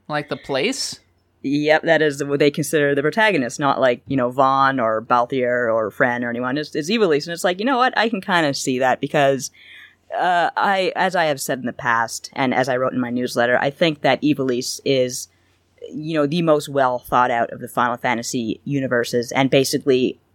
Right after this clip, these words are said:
Speaker 2: just of Square universes in general, 'cause of course Ivalice is the, the, the background for, uh, Vagrant Story and for Final Fantasy Tactics.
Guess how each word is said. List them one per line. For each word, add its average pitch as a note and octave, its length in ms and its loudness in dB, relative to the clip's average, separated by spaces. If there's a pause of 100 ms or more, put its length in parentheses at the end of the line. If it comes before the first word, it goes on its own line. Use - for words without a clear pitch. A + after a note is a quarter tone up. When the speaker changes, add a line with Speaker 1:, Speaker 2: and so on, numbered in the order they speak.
(220)
Speaker 2:
just D#3+ 180 -6
of C#3 140 0
Square C#3 360 2
universes B2+ 440 0
in A#2 80 -2
general, B2+ 320 0
'cause - 120 -10
of B2+ 100 -6
course A#2+ 260 2
Ivalice A#2+ 480 -2
is A#2+ 220 0
the, A#2 340 -6 (680)
the, B2 480 -4
the C3 140 -6
background B2 560 0
for, A#2+ 580 -2
uh, A2+ 180 -4
Vagrant E3 300 0
Story A2+ 360 -2
and G#2+ 200 -8
for A2+ 140 -6
Final A#2 240 -4
Fantasy G#2 260 -8
Tactics. - 680 -6